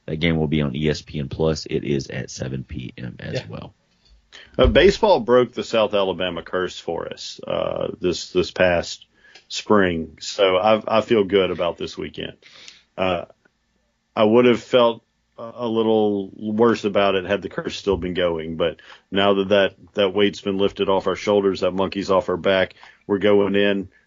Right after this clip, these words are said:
Speaker 3: Uh, we didn't get to do it at home last weekend, so we're getting bowl eligible this
Speaker 2: And
Speaker 3: at the
Speaker 2: Trey
Speaker 3: Rock.
Speaker 2: Lowe, remember, uh,
Speaker 1: There
Speaker 2: Trey,
Speaker 1: you
Speaker 2: Trey
Speaker 1: go.
Speaker 2: Lowe didn't have the best game last year opening up at South Alabama. He's got a little something to prove too,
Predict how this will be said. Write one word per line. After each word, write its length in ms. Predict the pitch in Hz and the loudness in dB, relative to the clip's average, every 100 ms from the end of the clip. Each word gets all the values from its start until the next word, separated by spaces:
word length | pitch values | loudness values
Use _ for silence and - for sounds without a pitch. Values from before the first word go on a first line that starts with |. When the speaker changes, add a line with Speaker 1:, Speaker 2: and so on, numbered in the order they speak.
| _ _ | _ _
Speaker 3:
Uh, 640 | 92 92 92 92 92 90 | -2 0 0 2 2 0
we 180 | 87 101 | 0 0
didn't 240 | 92 110 107 | 2 2 4
get 180 | 107 | 2
to 80 | - | 0
do 220 | 101 107 104 | -2 2 2
it 100 | 98 | 2
at 100 | 92 | 0
home 400 | 104 95 95 - | -2 -2 -6 -4
last 360 | 107 110 107 - | 0 0 -2 -4
weekend, 580 | 110 - 107 104 98 - _ _ _ | -6 -4 -4 -2 -6 -12 _ _ _
so 420 | - 101 92 92 | -4 -2 0 0
we're 220 | 92 101 95 | -2 0 2
getting 260 | 104 101 | 0 0
bowl 320 | 95 95 92 | -2 0 0
eligible 640 | 90 90 85 85 87 78 73 _ - | 0 -2 -6 -6 -4 -6 -10 _ -4
this 380 | 92 85 - _ - _ | -4 -4 -10 _ -20 _
Speaker 2:
And 120 | 135 | -2
Speaker 3:
at 20 | - | -2
the 40 | |
Speaker 2:
Trey 180 | 139 147 | 2 4
Speaker 3:
Rock. 80 | 139 | 6
Speaker 2:
Lowe, 320 | 175 196 107 | 4 2 -4
remember, 500 | 107 110 113 110 139 | -8 -6 -4 -2 -2
uh, 100 | 131 | -2
Speaker 1:
There 120 | 113 98 | -2 -2
Speaker 2:
Trey, 160 | 127 | -2
Speaker 1:
you 40 | 135 | 0
Speaker 2:
Trey 160 | 131 | 2
Speaker 1:
go. 60 | 123 | 2
Speaker 2:
Lowe 200 | 147 185 | 0 -2
didn't 220 | 120 113 | -6 -6
have 140 | 113 107 | -8 -6
the 60 | |
best 240 | 104 110 - | -6 -6 -6
game 240 | 117 110 | -8 -6
last 340 | 113 117 - | -4 -4 -4
year 220 | 127 120 123 | -4 -2 -2
opening 300 | 123 113 120 | -2 -2 -2
up 160 | 135 - | -2 -2
at 220 | 139 151 | -4 -2
South 300 | - 107 110 | -6 -8 -10
Alabama. 440 | 104 104 - - | -12 -12 -14 -12
He's 140 | 107 131 | -10 -4
got 140 | 135 | -2
a 20 | |
little 160 | 120 117 | -2 -6
something 320 | - 110 113 | -8 -10 -10
to 80 | 107 | -12
prove 300 | 120 113 95 | -10 -10 -8
too, 220 | 156 139 | -8 -8